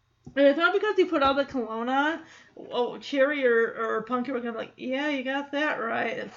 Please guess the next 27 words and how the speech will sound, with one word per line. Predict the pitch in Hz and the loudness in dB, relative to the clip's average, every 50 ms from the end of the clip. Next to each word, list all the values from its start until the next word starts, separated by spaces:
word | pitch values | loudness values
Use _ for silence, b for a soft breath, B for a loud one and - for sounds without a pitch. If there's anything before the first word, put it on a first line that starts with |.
| - | -14
And | 233 233 233 233 240 240 | -10 -6 -4 -2 0 0
then, | 247 233 247 240 | 2 0 0 -2
like, | 240 214 220 208 208 | -2 -4 -6 -4 -4
wave | 226 226 226 226 226 | -2 0 0 -2 -2
a | 202 | -4
hand | 202 - - - - | -8 -10 -10 -10 -10
in | - | -8
front | 214 240 220 | -8 -8 -6
of | 226 | -6
their | 247 - 277 220 | -6 -8 -8 -8
face. | 220 233 233 247 240 - - - _ B B B B B B B B B B B B B | -6 -4 -4 -4 -6 -6 -10 -20 _ B B B B B B B B B B B B B
But | - 262 262 254 240 | 0 0 0 0 0
maybe | 277 294 311 320 311 | 0 0 0 0 0
'cause | 311 320 311 320 | 2 2 2 2
he | 302 294 285 | 0 -2 -2
was | 277 233 | -2 0
outside, | 269 262 247 - - - 262 254 247 247 240 226 | 0 0 0 -2 -4 -4 0 2 2 2 2 0
like, | 233 226 220 202 | -2 -4 -6 -6
maybe | 226 226 226 226 233 233 - - 233 220 - - - _ _ _ _ | -6 -6 -6 -4 -4 -4 -4 -4 -6 -6 -8 -10 -14 _ _ _ _
some | _ - - 269 247 240 233 | _ -6 -2 -2 0 0 -2
of | 226 | -4
that | 220 214 214 | -6 -6 -6
kinda | 233 226 226 226 226 | -6 -6 -4 -4 -6
dissipated. | 208 214 226 220 226 214 202 196 - - - 226 208 214 214 208 - - - | -6 -6 -8 -8 -8 -12 -10 -10 -10 -8 -8 -8 -8 -8 -8 -10 -12 -12 -12
<laughs> | 269 - - - _ _ _ _ B B B B B B B B B B B B B | -12 -12 -12 -16 _ _ _ _ B B B B B B B B B B B B B
So, | - - - 294 262 254 254 247 247 247 240 247 233 - - - _ _ _ _ _ _ _ _ _ _ _ _ _ _ _ _ _ _ _ _ _ _ | -18 -10 -4 -2 0 2 2 2 2 2 0 -2 -4 -6 -10 -16 _ _ _ _ _ _ _ _ _ _ _ _ _ _ _ _ _ _ _ _ _ _
yeah, | - 254 302 392 440 440 403 330 269 240 | -2 0 0 2 2 2 2 2 2 0